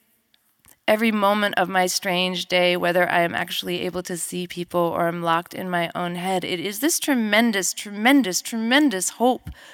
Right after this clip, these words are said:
for us as people and talking, even though I don't think talking is also the best way to communicate, because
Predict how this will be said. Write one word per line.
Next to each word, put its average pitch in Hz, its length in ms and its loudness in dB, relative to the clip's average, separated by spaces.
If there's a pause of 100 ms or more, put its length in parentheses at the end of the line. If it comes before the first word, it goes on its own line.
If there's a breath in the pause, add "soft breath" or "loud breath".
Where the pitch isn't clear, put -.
for 226 300 0
us - 540 0 (460 loud breath)
as 254 260 2
people 247 560 -2
and 226 180 0
talking, 247 480 0
even 330 420 0
though 247 560 0
I 233 180 2 (120)
don't 220 300 -2
think 233 180 -6
talking 214 400 -4
is 190 240 -8
also 180 400 -2
the 180 100 -8
best 175 360 -2
way 180 160 -4
to 185 80 -6
communicate, 202 800 -8
because 196 380 -12